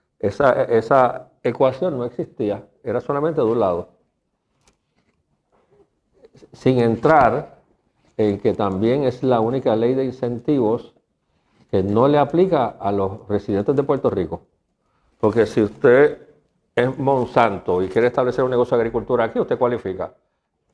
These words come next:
Pero si es, eh, eh, Nazario Farm, pues también cualifica. Yo no, no te visualizo a ti sembrando cosas, pero Nazario Farm, pues, también cualifica. Y lo mismo en, en,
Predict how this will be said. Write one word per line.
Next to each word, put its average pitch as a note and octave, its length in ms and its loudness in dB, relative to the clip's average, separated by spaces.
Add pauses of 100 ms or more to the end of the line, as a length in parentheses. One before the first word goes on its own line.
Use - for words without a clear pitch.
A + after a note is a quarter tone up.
(240)
Pero G#2+ 260 0
si - 640 -8
es, A#2+ 460 2
eh, - 180 -18
eh, F#2+ 1120 -4 (800)
Nazario A#2 1120 2 (160)
Farm, G#2+ 480 2 (1120)
pues - 200 -6
también A2 320 0
cualifica. G2+ 560 -2 (480)
Yo G#2+ 220 0
no, A#2+ 160 -6
no A#2 140 -8
te D3 80 -6
visualizo C3 480 -4
a - 20 -6
ti C3 100 -8
sembrando A2+ 520 -4
cosas, A2+ 280 -6
pero E2 240 -2 (1300)
Nazario A#2+ 400 4
Farm, G3+ 180 2
pues, A2+ 160 2
también G#2+ 240 2
cualifica. G2+ 540 2 (680)
Y B2 80 0
lo A2 160 4
mismo C3+ 260 4
en, B2+ 240 -2
en, A2+ 180 -6